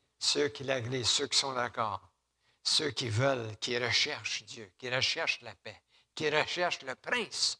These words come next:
de la paix. Eux autres recevront la paix. » Est-ce possible dans un monde de chaos comme aujourd'hui? Est-ce possible avec l'égoïsme, même je dirais dans nos propres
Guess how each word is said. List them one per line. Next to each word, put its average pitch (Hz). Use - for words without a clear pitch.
de 135
la 123
paix. 110
Eux 135
autres 139
recevront 127
la 113
paix. » 101
Est-ce 254
possible 254
dans 147
un 151
monde 165
de 143
chaos 170
comme 156
aujourd'hui? 147
Est-ce 269
possible 254
avec 190
l'égoïsme, 220
même 214
je 151
dirais 190
dans 185
nos 202
propres 208